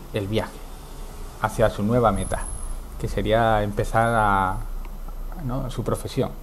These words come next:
¿no? Sus primeras misiones, a informarse y demás. Así que bueno,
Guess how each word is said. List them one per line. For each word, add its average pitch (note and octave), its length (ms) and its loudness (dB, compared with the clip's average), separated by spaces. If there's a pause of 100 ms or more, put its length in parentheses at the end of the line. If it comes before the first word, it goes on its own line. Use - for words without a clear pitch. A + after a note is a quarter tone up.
(140)
¿no? C3+ 160 0
Sus C3+ 160 -8
primeras B2 340 2
misiones, B2+ 840 2
a A2 80 -4
informarse A2+ 640 -2
y A#2 60 -4
demás. G#2 300 0 (1600)
Así C#3 220 2
que D3 100 8
bueno, A#2 280 4